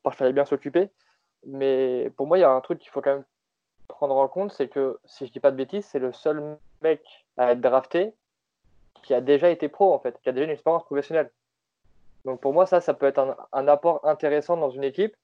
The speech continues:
où, euh, bah, même si, euh,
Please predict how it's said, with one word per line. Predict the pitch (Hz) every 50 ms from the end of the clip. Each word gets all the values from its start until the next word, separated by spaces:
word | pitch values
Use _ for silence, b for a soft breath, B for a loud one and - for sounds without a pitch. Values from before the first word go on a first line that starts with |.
| _ _ _ _ _ _ _ _ _ _ _ -
où, | 143 143 156 175 180 170
euh, | 147 135 135 131 127 127 123 127 123 123 123 123 120 117 - - -
bah, | 135 131 131 131 127 127 117 - - _ _ _
même | - 139 160 170 170
si, | - - - 180 180 170
euh, | 156 139 131 127 123 123 120 120 120 117 117 117 117 104 120